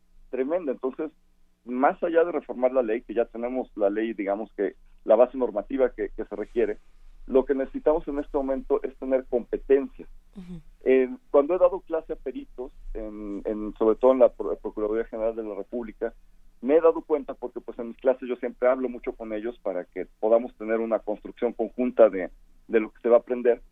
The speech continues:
Speaker 1: y, y, y trato de aprender también yo en las clases de, de, de cómo hacen ellos su trabajo, ellas y ellos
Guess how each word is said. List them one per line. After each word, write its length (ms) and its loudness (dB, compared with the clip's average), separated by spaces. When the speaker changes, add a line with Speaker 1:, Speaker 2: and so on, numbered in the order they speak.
Speaker 1:
y, 300 -4
y, 260 -8
y 100 -6
trato 340 4
de 80 6
aprender 400 -2
también 320 -8
yo 140 -2
en 60 -8
las 140 -2
clases 480 -8
de, 220 -6
de, 180 -6
de 120 -12
cómo 300 -2
hacen 220 -10
ellos 180 -8
su 60 -16
trabajo, 440 -4
ellas 220 -10
y 80 -2
ellos 220 -6